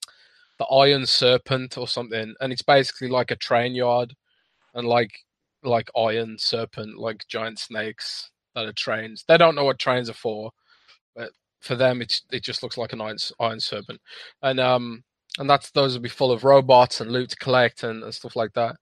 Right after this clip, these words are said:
And there's, um, there's a story that pushes you through these areas, um, as, uh, you're trying to, you know, figure out, uh, uh, where this, uh,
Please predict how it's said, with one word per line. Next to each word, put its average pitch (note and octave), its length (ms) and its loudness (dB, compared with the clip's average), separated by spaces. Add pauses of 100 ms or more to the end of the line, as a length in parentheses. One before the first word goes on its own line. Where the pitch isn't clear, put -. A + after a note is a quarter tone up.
(500)
And B2+ 180 -8
there's, B2 200 -2
um, B2+ 480 0 (280)
there's D3+ 160 -4
a D#3 60 -2
story D#3+ 640 4
that B2+ 280 2
pushes C#3 360 -4
you B2+ 80 -4
through C3 320 -4
these B2 260 -6
areas, B2+ 640 -2 (500)
um, A#2 520 -4 (360)
as, A#2+ 240 -6
uh, A#2+ 120 -2
you're A#2 180 -4
trying B2 280 -4
to, A2+ 220 -4 (720)
you C3 80 -8
know, A#2 160 2
figure B2 360 0
out, A#2 280 4 (580)
uh, B2 200 -2 (340)
uh, B2+ 360 -2
where C3 280 2
this, - 340 -2
uh, A2+ 380 0